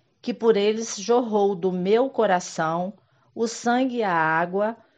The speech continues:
como de uma fonte transbordante de misericórdia. Para eles,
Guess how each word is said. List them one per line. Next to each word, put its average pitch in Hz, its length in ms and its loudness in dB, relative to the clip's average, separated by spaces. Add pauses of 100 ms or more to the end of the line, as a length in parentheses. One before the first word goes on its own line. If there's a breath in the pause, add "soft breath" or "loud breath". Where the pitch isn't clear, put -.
(220 soft breath)
como 233 260 2
de 196 180 -4
uma 302 260 0
fonte 233 480 -2
transbordante 240 1120 0
de 202 160 -6
misericórdia. 190 1120 -8 (1300 soft breath)
Para 160 320 2
eles, 175 680 -2